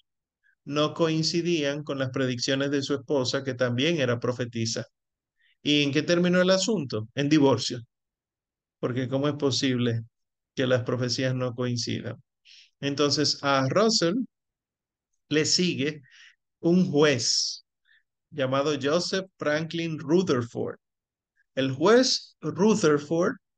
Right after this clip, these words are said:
era abogado y luego juez. Asume la presidencia de los Testigos de Jehová cuando muere Russell en mil novecientos dieciséis.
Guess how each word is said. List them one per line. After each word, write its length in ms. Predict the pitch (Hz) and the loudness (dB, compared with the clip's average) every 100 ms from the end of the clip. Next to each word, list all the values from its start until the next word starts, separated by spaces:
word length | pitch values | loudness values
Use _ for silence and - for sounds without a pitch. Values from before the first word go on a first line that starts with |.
| _ _ _ - | _ _ _ -4
era 380 | 127 135 123 | 2 4 4
abogado 380 | 120 123 135 151 | 2 0 2 2
y 60 | 156 | 2
luego 280 | 139 139 139 | 0 0 -2
juez. 460 | 120 117 - - _ _ _ _ | -2 -2 -4 -8 _ _ _ _
Asume 600 | 143 143 - 294 320 180 | -4 0 2 4 2 2
la 160 | 139 139 | 2 0
presidencia 600 | 143 139 147 147 147 156 | -2 -4 -2 -2 -2 -2
de 80 | 139 | -2
los 160 | 135 | -4
Testigos 500 | 135 135 - 147 160 | -6 -8 -4 -2 -2
de 120 | 160 160 | 0 0
Jehová 440 | 165 160 147 131 - _ _ _ | 0 0 0 -2 -6 _ _ _
cuando 380 | 165 147 147 143 | 2 2 2 -2
muere 440 | 143 160 180 185 | 0 2 4 4
Russell 600 | 165 160 180 175 - 139 147 _ - | 2 2 2 2 -2 -8 -10 _ -8
en 200 | 143 143 | -6 -2
mil 160 | 156 | 0
novecientos 640 | 170 175 170 160 156 165 160 | 2 2 2 0 -2 -2 0
dieciséis. 1080 | 160 151 135 117 - 135 120 113 - - | 0 0 -4 -4 -2 -2 -2 -4 -6 -8